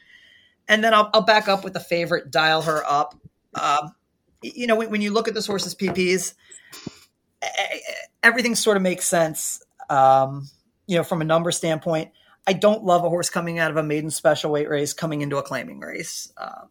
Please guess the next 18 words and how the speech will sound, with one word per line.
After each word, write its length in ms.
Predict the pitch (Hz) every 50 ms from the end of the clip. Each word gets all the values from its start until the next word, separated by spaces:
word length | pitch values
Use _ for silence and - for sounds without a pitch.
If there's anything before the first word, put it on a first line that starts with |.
| _ _ -
and, 140 | 175 175 -
and 140 | 165 170 165
especially, 880 | 160 - - - 214 208 196 - 226 196 196 185 185 185 180 180 - -
you 220 | - - - -
know, 100 | 185 185
when 140 | 180 180 175
I 100 | 175 180
kinda 180 | 170 208 190 175
did 120 | 160 185 175
a 60 | 180
little 180 | 175 180 175
bit 140 | 170 170 170
of 60 | 160
a 20 | 156
deeper 280 | 143 156 170 151 156
dive 360 | 151 135 156 147 147 156 151 160
into 140 | 156 147
that, 280 | 139 147 139 143 - -